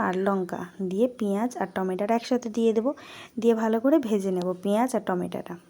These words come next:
একটু লাল লাল করে ভেজে নেব। দেখো, একটু লবণ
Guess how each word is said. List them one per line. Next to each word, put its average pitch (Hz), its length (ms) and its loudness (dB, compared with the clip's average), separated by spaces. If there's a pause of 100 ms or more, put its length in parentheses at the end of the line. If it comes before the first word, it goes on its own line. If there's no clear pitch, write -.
(1700)
একটু 196 220 -8 (100)
লাল 196 180 2
লাল 202 180 0
করে 262 200 2
ভেজে 226 300 4
নেব। 208 140 -4 (1080)
দেখো, 220 220 0 (160)
একটু 247 160 0 (120)
লবণ 202 220 2